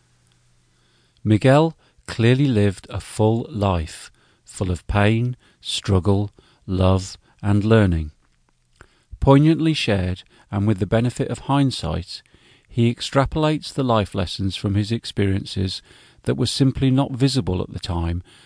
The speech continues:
so that the rest of us can learn from it too. Shared openly and from the heart, and seemingly leaving no stone unturned, what struck me is his determination to give meaning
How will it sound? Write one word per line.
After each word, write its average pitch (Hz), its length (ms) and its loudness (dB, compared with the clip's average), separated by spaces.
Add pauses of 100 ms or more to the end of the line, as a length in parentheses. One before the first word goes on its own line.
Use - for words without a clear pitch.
(120)
so 104 220 -2
that 107 180 -4
the 98 80 -2
rest 123 340 0
of 85 120 -4
us 87 320 -6 (260)
can 92 260 -4
learn 92 240 4
from 95 220 -2
it - 180 -6
too. 87 340 -2 (1160)
Shared 92 520 0
openly 139 580 2 (240)
and 92 180 -6
from 98 180 -2
the 117 100 0
heart, 113 480 0 (400)
and 95 180 -2
seemingly 156 640 0
leaving 147 580 0
no 156 240 0
stone 151 600 0
unturned, 127 800 -2 (520)
what 143 240 0
struck - 500 -2
me 123 320 0 (400)
is 113 200 0
his 101 200 -2
determination 123 960 -2
to 104 140 -6
give 104 220 0
meaning 113 560 2